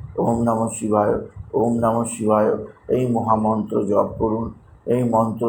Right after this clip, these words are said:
জপে আপনার জীবনে সুখ, শান্তি, আনন্দ বৃদ্ধি পাবে। সুতরাং আজকের এই ভিডিও আমি মীন রাশিকে বললাম, তারা যেন আজকের দিনে হলুদ বর্ণের পোশাক পরে, আর নারায়ণ মন্ত্র ওম নমো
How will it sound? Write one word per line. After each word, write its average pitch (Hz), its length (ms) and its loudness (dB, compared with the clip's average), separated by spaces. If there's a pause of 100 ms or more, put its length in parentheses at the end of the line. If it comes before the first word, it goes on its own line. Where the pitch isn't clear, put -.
(120)
জপে 107 340 0 (460)
আপনার 113 300 2 (140)
জীবনে 110 380 -2 (460)
সুখ, 120 260 -2 (180)
শান্তি, 110 480 0
আনন্দ 107 400 0 (640)
বৃদ্ধি 107 420 -2
পাবে। 90 260 0 (460)
সুতরাং 151 360 2 (120)
আজকের 104 340 -2
এই 107 140 -4
ভিডিও 107 280 -4 (420)
আমি 127 140 0 (140)
মীন 123 200 -2 (140)
রাশিকে 113 420 0 (120)
বললাম, 107 340 0 (420)
তারা 120 300 4
যেন 117 140 2 (180)
আজকের 104 340 -4
দিনে 110 240 -4 (380)
হলুদ 120 340 0
বর্ণের 120 440 2
পোশাক 110 380 0
পরে, 104 260 2 (460)
আর 117 100 4 (140)
নারায়ণ 117 400 4 (100)
মন্ত্র 110 320 -2 (540)
ওম 123 160 2 (120)
নমো 113 260 4